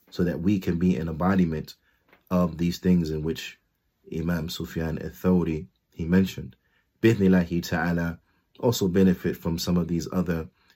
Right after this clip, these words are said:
talks and classes that are related to this topic, بإذن الله تعالى. Likewise, the playlist that contains more talks about these topics, بإذن الله تعالى. And for those who have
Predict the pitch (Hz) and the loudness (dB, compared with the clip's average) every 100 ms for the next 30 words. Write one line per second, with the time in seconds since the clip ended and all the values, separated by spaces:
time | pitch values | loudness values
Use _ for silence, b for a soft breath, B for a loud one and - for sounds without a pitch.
0 | _ - 92 - - 80 80 - 87 87 | _ -2 -2 0 -4 -6 -6 -2 0 0
1 | - 78 85 82 76 78 90 87 - 76 | -4 -6 -4 -4 -4 0 0 0 -2 -6
2 | 80 - 92 87 85 - - - 95 92 | -6 -2 -2 0 -4 -8 -14 -2 0 0
3 | 85 80 82 78 76 - 82 92 117 123 | -2 -4 -6 -8 -12 -4 2 2 2 -2
4 | B B B - 95 92 90 87 87 87 | B B B -2 -2 2 0 0 -2 -4
5 | 98 92 90 90 - 85 - - - 92 | 2 4 4 0 -2 -6 -6 -8 2 2
6 | 85 82 - b b b 92 92 87 82 | 2 -2 -12 b b b 2 4 4 0
7 | - - 92 - - - 78 82 85 - | -8 -2 -2 -2 -10 -12 -8 -4 -4 -6
8 | - _ 87 87 85 78 - - 95 87 | -14 _ -10 -4 -4 -4 -8 -6 -4 -2
9 | 92 - - 127 135 98 85 78 76 76 | -2 -6 -12 -2 0 0 -2 -4 -8 -12
10 | - - 82 85 107 - - _ _ _ | -8 -6 -2 0 0 -2 -10 _ _ _
11 | _ _ _ _ _ _ - 196 196 185 | _ _ _ _ _ _ -6 2 6 4
12 | 185 B B B B B _ _ - 95 | 4 B B B B B _ _ 0 4
13 | 101 98 92 95 92 90 87 78 | 6 4 4 2 2 2 0 -2